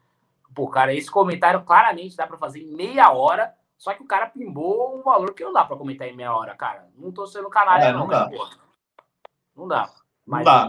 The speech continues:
Speaker 2: não dá,
Speaker 1: quais
Speaker 2: não dá.
Speaker 1: bancadas? Cita, cita, cita só umas bancadinhas aí. Tem que respeitar o pimba também.
Speaker 2: Ah.
Speaker 1: A do
Speaker 2: P S L
Speaker 1: P T
Speaker 2: vai
Speaker 1: vai crescer.
Speaker 2: diminuir.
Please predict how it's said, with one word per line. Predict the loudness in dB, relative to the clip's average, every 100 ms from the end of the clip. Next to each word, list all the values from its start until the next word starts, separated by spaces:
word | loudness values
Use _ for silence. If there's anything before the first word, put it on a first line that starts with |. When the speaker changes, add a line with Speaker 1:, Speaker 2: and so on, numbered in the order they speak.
| -4
Speaker 2:
não |
dá, | -4
Speaker 1:
quais | -2 0
Speaker 2:
não | -2
dá. |
Speaker 1:
bancadas? | 0 -2 -2
Cita, | -8 -18 -14
cita, | -8 -6
cita | -6 -2 0
só | 0 6 8 8 6
umas | -4 -8
bancadinhas | -12 -10 -12 -14 -16 -14
aí. | -14 -16
Tem | -14
que | -14
respeitar | -8 -4 2 2
o |
pimba | 2 -6 -6
também. | -6 -12 -16 -20 _ _ _ _ _ _ _ _ _ _ _ _ _ _ _ _ _ -20 -20 _ _ -4 4
Speaker 2:
Ah. | 6 6 2 -8 -10 -8 -8 _ -10 -10 _ _ _ _ _ _ _ _ _ _ _ 4
Speaker 1:
A | 6 8 6
do |
Speaker 2:
P | 8
S |
L | 8 8
Speaker 1:
P |
T |
Speaker 2:
vai | 8 6
Speaker 1:
vai | 4
crescer. | 0 0 -2 -4
Speaker 2:
diminuir. | -4 -6